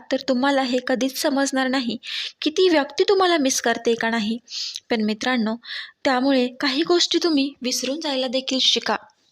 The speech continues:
कारण बऱ्याचदा तुम्ही तुमचा वेळ त्या व्यक्तीमागं वाया घालता, जी व्यक्ती कधीच तुम्हाला सोडून गेलेली असते. मित्रांनो, मनोविज्ञानानुसार आपण ज्या लोकांकडे आकर्षित होतो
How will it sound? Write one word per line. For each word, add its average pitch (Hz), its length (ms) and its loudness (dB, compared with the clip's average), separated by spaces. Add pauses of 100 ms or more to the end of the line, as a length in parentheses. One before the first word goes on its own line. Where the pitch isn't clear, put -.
(200)
कारण 233 280 2 (440)
बऱ्याचदा 381 580 4 (380)
तुम्ही 294 300 4 (340)
तुमचा 277 320 0
वेळ 262 340 2 (100)
त्या 294 100 2
व्यक्तीमागं 359 640 2
वाया 269 280 2
घालता, 269 420 0 (360)
जी 262 200 2
व्यक्ती 269 460 0 (120)
कधीच 247 360 -2
तुम्हाला 247 340 0
सोडून 233 360 2
गेलेली 220 340 0
असते. 226 280 -2 (500)
मित्रांनो, 226 420 0 (440)
मनोविज्ञानानुसार 392 1000 4
आपण 240 500 2
ज्या 269 260 4
लोकांकडे 285 580 4
आकर्षित 320 520 2
होतो 277 340 4